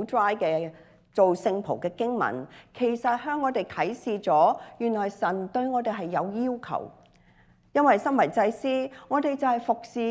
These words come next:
佢嘅僕人。嗱，姑且讓我稱我哋大家信徒做僕人祭司，去分別出同以前舊約時代喺聖所裏邊服侍嘅祭司唔同。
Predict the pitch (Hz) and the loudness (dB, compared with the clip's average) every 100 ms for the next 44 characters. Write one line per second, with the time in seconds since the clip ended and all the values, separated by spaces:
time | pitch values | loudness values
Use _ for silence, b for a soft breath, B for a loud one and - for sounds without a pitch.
0 | 226 - 202 175 226 233 208 208 - - | -4 -4 -2 0 -2 -2 -2 -2 -8 -12
1 | 143 - 120 - - _ _ _ b 147 | -10 -6 -8 -8 -20 _ _ _ b -4
2 | 175 277 277 190 190 240 B B 240 233 | -2 -4 2 4 4 0 B B 0 2
3 | 254 247 339 311 262 208 185 185 180 190 | 0 -2 -2 0 0 0 -2 -4 -2 0
4 | 247 254 247 175 175 151 120 - B 185 | 0 0 -2 -4 -2 -2 -4 -6 B -4
5 | 156 - - 160 - 156 127 170 196 190 | -4 -2 0 0 -2 -6 -4 -2 -2 -4
6 | - 254 254 B 262 262 330 349 269 - | -6 -6 -6 B -2 -2 -4 -4 -4 -4
7 | 277 254 147 151 185 123 - 214 185 196 | -4 -4 -6 -6 -6 -8 0 4 4 4
8 | 196 - 135 - 139 147 208 226 214 190 | 0 -2 -6 -2 -2 -2 -6 -8 -6 -6
9 | 180 156 185 156 - 131 143 143 - 135 | 0 0 0 -2 -4 -6 -8 -14 -10 -6
10 | 151 - 175 190 127 - - | -4 -6 -6 -6 -8 -10 -18